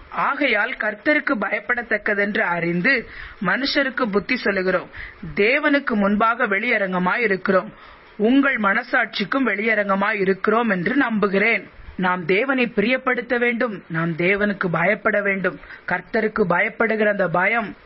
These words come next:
இது ஒரு ஆவிக்குரிய வாழ்வில நமக்கு இருக்க வேண்டும். நாம் நீதிமொழிகள் ஒன்று ஏழிலே நாம் பார்க்கிறோம்,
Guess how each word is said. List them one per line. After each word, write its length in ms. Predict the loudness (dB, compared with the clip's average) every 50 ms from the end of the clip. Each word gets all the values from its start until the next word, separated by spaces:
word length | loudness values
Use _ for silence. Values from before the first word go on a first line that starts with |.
| -18 -14 -8
இது 140 | -2 0
ஒரு 160 | 2 4 4 4
ஆவிக்குரிய 540 | 4 2 2 0 -2 0 0 2 2 4 4
வாழ்வில 360 | 2 2 0 0 0 0 0
நமக்கு 360 | 2 0 0 -2 0 0 2
இருக்க 240 | 2 2 2 0 2
வேண்டும். 380 | 2 2 2 0 0 -2 -4 -6 -12 -18 -20 -20 -20 -20 -6 -4
நாம் 200 | -2 0 0 2
நீதிமொழிகள் 580 | 2 2 2 2 2 2 4 4 4 2 2 2
ஒன்று 260 | 4 4 4 4 4 4
ஏழிலே 380 | 2 2 2 2 2 0 0
நாம் 180 | 0 -2 0 0
பார்க்கிறோம், 540 | 0 0 0 -2 -2 -2 0 0 0 -2